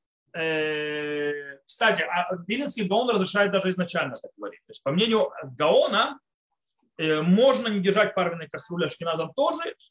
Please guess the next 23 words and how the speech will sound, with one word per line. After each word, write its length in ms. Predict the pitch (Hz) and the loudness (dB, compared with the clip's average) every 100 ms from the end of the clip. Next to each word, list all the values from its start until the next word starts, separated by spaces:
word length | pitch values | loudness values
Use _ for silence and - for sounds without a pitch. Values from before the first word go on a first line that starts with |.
| _ | _
Единственное, 360 | 196 254 240 202 | -2 0 0 0
что 140 | 269 | 0
они 100 | 262 | 2
должны 280 | 214 185 190 | 2 2 2
помнить, 280 | 233 226 180 | 0 0 -2
что 120 | 165 | 0
двадцать 220 | 190 185 | 0 0
четыре 180 | 185 156 | -4 -4
часа 260 | 165 240 | -6 -2
они 180 | 233 190 | 0 0
не 60 | 165 | 0
пользуются 440 | 185 160 147 147 | -2 -2 -6 -6
кастрюлей, 440 | 165 170 285 269 180 | -4 -4 -4 -4 -4
тогда 240 | 170 196 | -2 0
они 140 | 185 | -2
могут, 400 | 170 190 185 156 - | -2 -2 -2 -4 -6
э, 160 | 147 139 | -2 -2
готовить 600 | 139 143 196 165 147 - _ _ | -2 -2 -2 -2 -4 -14 _ _
парвенную 680 | 185 185 165 147 143 139 131 | 0 0 0 -4 -2 -4 -4
еду 480 | 151 147 269 202 180 | -6 -2 -2 -2 -4
в 320 | 151 214 - - _ _ _ _ - _ | 2 2 2 -4 _ _ _ _ -20 _
кастрюле, 580 | - 160 - 214 214 185 | -8 -8 -2 0 4 2
которая, 880 | - 143 - 165 156 147 143 143 143 | 0 -6 -4 -2 0 2 2 2 -2